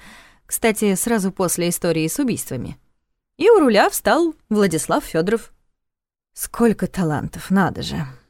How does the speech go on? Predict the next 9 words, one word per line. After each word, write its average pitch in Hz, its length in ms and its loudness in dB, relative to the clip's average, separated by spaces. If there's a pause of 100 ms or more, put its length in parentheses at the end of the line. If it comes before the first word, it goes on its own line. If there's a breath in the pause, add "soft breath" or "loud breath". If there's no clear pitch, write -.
(480)
Все 202 160 0
с - 80 -2
тем 170 180 0
же 165 80 0
скепсисом 254 560 0
хмыкнула 170 500 0
Диана. 127 420 -4 (460)
"И 226 220 4
экстрасенс, - 1000 -6